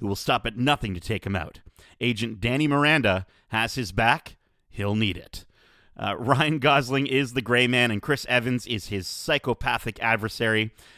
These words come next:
uh, in Netflix-produced, uh, thriller directed by Anthony and Joe Russo, starring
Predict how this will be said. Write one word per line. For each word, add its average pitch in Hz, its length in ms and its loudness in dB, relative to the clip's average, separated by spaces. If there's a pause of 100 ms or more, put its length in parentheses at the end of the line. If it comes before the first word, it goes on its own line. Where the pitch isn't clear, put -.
(100)
uh, 98 240 2
in 110 340 0
Netflix-produced, 113 960 -2
uh, 90 540 -2
thriller 113 600 0
directed 107 420 -2
by 101 180 0
Anthony 135 560 -2 (240)
and 104 160 -4
Joe 98 220 0
Russo, 127 500 -2
starring 107 560 0